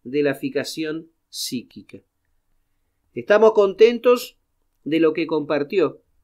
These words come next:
porque nos gustaría tener más conocimiento de lo que cada uno de ustedes están pensando y sintiendo, y las transiciones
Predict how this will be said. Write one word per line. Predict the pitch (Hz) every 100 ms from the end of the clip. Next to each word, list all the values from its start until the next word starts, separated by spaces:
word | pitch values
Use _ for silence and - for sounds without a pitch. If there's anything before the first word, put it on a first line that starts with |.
| _ _ _ _
porque | 170 165 190
nos | 190
gustaría | 175 185 190 214 240 220
tener | 202 202 208 -
más | - 170 226 247
conocimiento | 214 196 175 170 190 214 147 113 - 117 117 _ _ _ _ -
de | 147 165
lo | 165 160
que | 165 160
cada | - 240 247 202
uno | 220 226 196
de | 160
ustedes | 139 - 220 165 117 113 - - _ _ _
están | - 143 196 196 190
pensando | 165 143 - 196 208 196 190 185 _ _ -
y | 156
sintiendo, | - 147 147 214 160 104 87 - _ _ _ _ _ _ _ _ _ _ _ _ _ _
y | - 180
las | 180 165 -
transiciones | 220 254 262 - 202 - 254 180 110 98 -